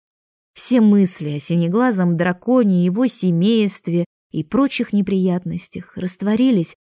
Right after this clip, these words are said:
стоило мне взяться за пояс, где в отдельных кармашках лежали зелья, баночки и всякие разные составы. Все необходимое,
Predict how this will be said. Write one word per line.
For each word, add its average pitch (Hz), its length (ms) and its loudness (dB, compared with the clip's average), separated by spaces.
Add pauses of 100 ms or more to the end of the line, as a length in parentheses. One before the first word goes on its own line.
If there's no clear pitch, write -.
(120)
стоило 180 460 0
мне 170 240 2
взяться 170 460 -2
за 160 180 -2
пояс, 220 540 -2
где 147 240 -8
в 147 40 -8
отдельных 233 520 -2
кармашках 170 720 -2
лежали 208 440 0
зелья, 175 680 0
баночки 180 760 0 (220)
и - 100 -12
всякие 226 500 -2
разные 156 420 -2
составы. 147 760 -8 (360)
Все - 180 -4
необходимое, 185 840 0